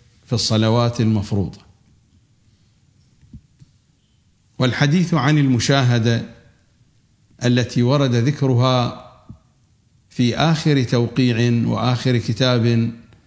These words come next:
وصل إلى السفير الرابع علي بن محمد السمري، ثم عنوان كاف ها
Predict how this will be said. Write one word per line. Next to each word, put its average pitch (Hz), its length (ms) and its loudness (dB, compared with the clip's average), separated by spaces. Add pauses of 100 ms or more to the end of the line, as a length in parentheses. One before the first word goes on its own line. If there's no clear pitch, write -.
(680)
وصل 135 460 0
إلى 127 500 0
السفير 127 540 0
الرابع 120 760 0
علي 123 380 2
بن 113 160 2
محمد 117 540 0
السمري، 113 840 0 (3000)
ثم 156 220 2
عنوان 156 760 2 (160)
كاف 175 720 0 (120)
ها 147 540 0